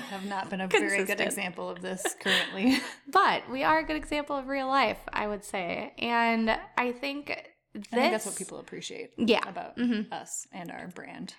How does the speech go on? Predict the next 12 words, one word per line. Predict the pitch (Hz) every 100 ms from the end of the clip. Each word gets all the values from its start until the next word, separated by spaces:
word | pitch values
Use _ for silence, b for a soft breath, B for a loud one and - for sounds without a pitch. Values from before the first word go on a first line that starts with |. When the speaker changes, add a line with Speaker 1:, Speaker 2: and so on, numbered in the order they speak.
| -
Speaker 1:
But | - -
Speaker 2:
Yeah, | 285 214 - -
it's | - 277 - -
not | 302 330 -
about, | - 196 208 190 180 180 - - - _ _
it's | 254 254
not | 311 262
about | 196 185
just | 220 -
trying | - 208 208 208
to | - 196 190 190 196 - b b b _
post | - 220 190 - - -